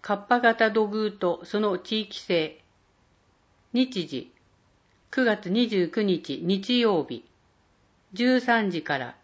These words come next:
十七時。土偶は約一万年以上続いた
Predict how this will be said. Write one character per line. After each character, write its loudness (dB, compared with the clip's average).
十 2
七 -4
時。 -10
土 0
偶 2
は 0
約 -4
一 0
万 6
年 0
以 -2
上 0
続 -4
い 0
た -4